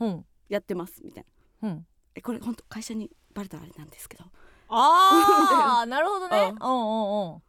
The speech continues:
Speaker 2: 「あ、ええやん、ええやん」っつって。
Speaker 1: うん。
Speaker 2: <laughs> 「やってるやん」っつって。
Speaker 1: いや、なんでそん、なんでそんな値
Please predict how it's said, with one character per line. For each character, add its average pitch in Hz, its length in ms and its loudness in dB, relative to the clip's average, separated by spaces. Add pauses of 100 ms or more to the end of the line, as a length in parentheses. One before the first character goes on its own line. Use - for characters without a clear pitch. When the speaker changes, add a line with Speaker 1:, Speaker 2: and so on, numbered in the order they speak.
(140)
Speaker 2:
「あ、 196 100 -4
え 208 40 2
え 262 80 0
や 226 100 0
ん、 180 60 0
え 196 40 0
え - 40 0
や 165 80 -4
ん」 - 40 -8
っ - 20 -18
つ - 100 -20
っ - 20 -20 (260)
て。 - 60 2
Speaker 1:
う 208 60 2
ん。 180 280 -6
Speaker 2:
<laughs> - 80 -20 (140)
「や 180 100 -6
っ - 40 -10
て - 100 -2
る 349 80 2
や 247 100 -2
ん」 185 60 -10
っ - 20 -18 (100)
つ - 80 -20
っ - 40 -20
て。 - 120 -4
Speaker 1:
い - 20 0
や、 - 40 -18
な 403 60 -6
ん - 0 -
で 233 80 -8 (680)
そ 269 140 -2
ん、 254 40 0
な 311 180 -2
ん - 100 -12
で 415 200 -6 (1000)
そ 233 60 -10
ん 285 60 -4
な 330 80 0
値 427 80 2